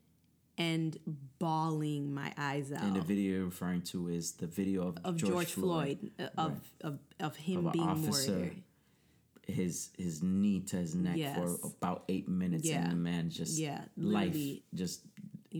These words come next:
Speaker 1: Right.
Speaker 2: leaving him.
Speaker 1: Exactly.
Speaker 2: He, where he's shouting, "I can't breathe."
Speaker 1: Right.
Speaker 2: Right.
Speaker 1: Um,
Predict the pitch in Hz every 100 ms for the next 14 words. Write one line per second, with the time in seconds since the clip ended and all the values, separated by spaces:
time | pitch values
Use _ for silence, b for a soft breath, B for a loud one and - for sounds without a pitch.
0 | 143 151 135 104 110 110 156 85 82 85
1 | - 147 143 139 - - - - - 98
2 | 98 98 92 90 85 - 101 92 85 73
3 | 82 - 82 80 - 170 151 - - -
4 | 90 - - _ 170 175 170